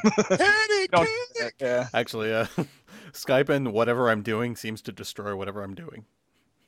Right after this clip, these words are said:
Speaker 1: Yes.
Speaker 3: Really sucks. Damn you, Skype.
Speaker 1: Yes. That's the reason why we're taking into consideration not doing those evil things to you anymore.
Speaker 3: Anyways,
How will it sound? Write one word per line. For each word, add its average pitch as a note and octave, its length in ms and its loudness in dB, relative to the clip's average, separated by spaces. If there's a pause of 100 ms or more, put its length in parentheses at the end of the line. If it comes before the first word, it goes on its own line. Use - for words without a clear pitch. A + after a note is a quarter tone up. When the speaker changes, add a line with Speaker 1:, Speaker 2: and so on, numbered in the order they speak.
(600)
Speaker 1:
Yes. D2 160 -16
Speaker 3:
Really A2+ 180 -2
sucks. - 540 -16 (500)
Damn G#2+ 160 -6
you, - 60 -18
Skype. - 180 -14
Speaker 1:
Yes. C3 220 -6 (800)
That's B2 200 -6
the C#3+ 80 -10
reason C3 220 -10
why A#2 160 -6
we're A#2 140 -8
taking A#2 320 -4
into A2+ 100 -8
consideration G2+ 580 -6
not G2 220 -8
doing G2 220 -12
those F#2 180 -12
evil F#2 200 -12
things F#2 300 -10
to F#2+ 80 -12
you F2 120 -16
anymore. F2+ 380 -16 (380)
Speaker 3:
Anyways, F#3 400 -14